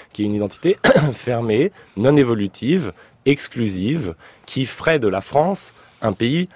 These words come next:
euh, blanc et chrétien de toute éternité. Il y a un héritage chrétien indéniable en France, mais la France, l'identité française, ne s'est pas construite sur l'univocité chrétienne,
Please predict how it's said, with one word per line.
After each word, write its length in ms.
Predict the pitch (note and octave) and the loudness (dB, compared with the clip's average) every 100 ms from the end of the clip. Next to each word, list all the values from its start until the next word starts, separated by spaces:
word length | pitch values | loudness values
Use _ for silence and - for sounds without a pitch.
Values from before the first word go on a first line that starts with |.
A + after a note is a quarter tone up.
| _ - | _ -6
euh, 160 | G2+ F2+ | -2 -2
blanc 400 | E2+ A2 C#3 D3+ - | 0 4 4 4 -2
et 100 | F2+ | -10
chrétien 500 | - A2 - E3+ E3 | -6 -4 -2 -4 -4
de 120 | F2 | -6
toute 220 | G2+ D#3 B2+ | -4 -2 -2
éternité. 640 | G2+ A2+ G2+ F#2 F#2+ E2+ _ _ - | 0 0 0 -4 -8 -8 _ _ -16
Il 60 | F2+ | -12
y 20 | |
a 100 | D#2+ | -10
un 100 | D#2 | -6
héritage 520 | A2+ A2 A2 A2+ G#2+ - | -4 -4 0 0 0 -4
chrétien 360 | F2+ - G2+ | -10 -4 -4
indéniable 500 | E2 D#2 E2 G2+ E2 | -2 -4 -4 -4 -4
en 80 | F2+ | -6
France, 380 | - D#3+ F3 - - - | -2 0 0 -6 -20 -10
mais 80 | F#2+ | -2
la 120 | F2 | -2
France, 440 | - - D3 - - D2 | 0 2 2 2 -12 -12
l'identité 560 | G2+ B2 A#2+ - A2 | -2 0 0 -2 -6
française, 460 | - F#2 C#3+ D#3 - - - | -4 -4 -2 -2 -6 -20 -8
ne 60 | F2+ | -6
s'est 140 | - | -4
pas 140 | F#2+ B2 | -2 -2
construite 460 | - G#2+ - - | -2 -6 -2 -2
sur 120 | - | -2
l'univocité 760 | F2 C#3 C3+ A2 G#2+ G2+ - A2+ | 0 2 2 0 -2 -4 -4 -4
chrétienne, 560 | - A2 - C3+ D3 | -2 -4 0 0 0